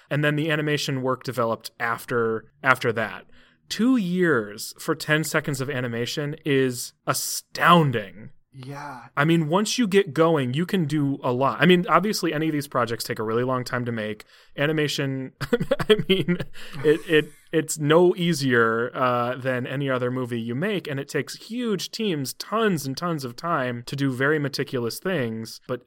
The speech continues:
Speaker 1: uh, I mean, two years for ten seconds. I know that, I know that they made more than that, but to just land on those ten seconds and that vision is, <laughs> like, is, is,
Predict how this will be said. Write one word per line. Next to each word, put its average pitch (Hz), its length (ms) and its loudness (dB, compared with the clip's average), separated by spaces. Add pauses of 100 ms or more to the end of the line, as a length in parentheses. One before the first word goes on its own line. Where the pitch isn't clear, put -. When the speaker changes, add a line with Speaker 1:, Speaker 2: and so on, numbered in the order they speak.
Speaker 1:
uh, 139 240 -12
I 135 120 -4
mean, 120 220 -2
two 208 260 -2
years 165 400 4
for 120 160 -8
ten 147 260 -2
seconds. 117 720 -4 (220)
I 170 80 2
know 220 160 8
that, 196 260 2
I 170 80 4
know 202 160 4
that 170 140 -2
they 151 120 4
made 143 320 2
more 135 260 2
than 117 180 -4
that, 107 240 -12 (180)
but 123 380 2 (300)
to 156 120 0
just 160 240 -2
land 131 720 0
on 104 460 -8 (120)
those 135 260 0
ten 135 200 0
seconds 123 420 -4
and 120 100 -4
that 117 160 -6
vision 120 380 -4
is, 107 360 -12 (160)
<laughs> - 180 -4
like, - 360 -4 (480)
is, 127 300 -4
is, 120 300 -4